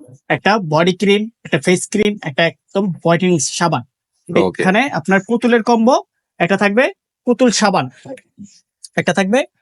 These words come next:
Speaker 1: পুতুল বডি ওয়া-, বডি ক্রিম, একটা থাকবে ফেস ক্রিম, যেটা হচ্ছে ন্যাচারাল পাল পাপায়া ক্রিম। খুবই ভালো মানের প্রোডাক্ট যেটা দিয়েছি। এই তিনটা প্রোডাক্টের সাথে একটা কম্বো, এই তিনটা প্রোডাক্টের একটা কম্বো, আর এই
Speaker 2: একটা
Speaker 1: তিনটা,
Speaker 2: প্যাকেজ,
Speaker 1: জি,
Speaker 2: নাকি?
Speaker 1: তিনটা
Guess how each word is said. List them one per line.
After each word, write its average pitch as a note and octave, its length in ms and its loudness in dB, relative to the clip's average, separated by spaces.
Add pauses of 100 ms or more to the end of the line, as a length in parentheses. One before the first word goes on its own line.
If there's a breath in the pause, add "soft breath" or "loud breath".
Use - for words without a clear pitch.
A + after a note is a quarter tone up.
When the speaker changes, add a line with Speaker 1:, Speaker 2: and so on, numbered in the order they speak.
(260)
Speaker 1:
পুতুল B3+ 380 0
বডি F3 200 4
ওয়া-, F3+ 340 0
বডি G3 220 2
ক্রিম, - 240 0 (580)
একটা E3 180 0
থাকবে G3 280 0 (580)
ফেস A3 320 2
ক্রিম, C#3 420 -4
যেটা D3+ 180 0
হচ্ছে A#3 320 2
ন্যাচারাল F#3+ 560 0
পাল G3 340 0
পাপায়া F#3+ 320 2
ক্রিম। C#3 220 -4 (400)
খুবই A#3 160 2
ভালো F#3+ 240 2
মানের G#3 220 0
প্রোডাক্ট G#3+ 280 -2
যেটা F#3 240 2
দিয়েছি। F#3 420 0 (340 soft breath)
এই F3+ 60 0 (120)
তিনটা A#3+ 300 2
প্রোডাক্টের A3 380 0
সাথে A#3+ 340 0 (720)
একটা E3 280 -2
কম্বো, G3+ 380 2
এই G3+ 60 0
তিনটা G3 260 2
প্রোডাক্টের F#3+ 380 0
একটা F#3 180 0
কম্বো, F#3+ 380 0
আর D3+ 120 0
এই D#3 40 4
Speaker 2:
একটা B2+ 100 2
Speaker 1:
তিনটা, B2 240 2
Speaker 2:
প্যাকেজ, A#2+ 580 0
Speaker 1:
জি, D#3 140 2
Speaker 2:
নাকি? A#2+ 120 2
Speaker 1:
তিনটা F#3 300 2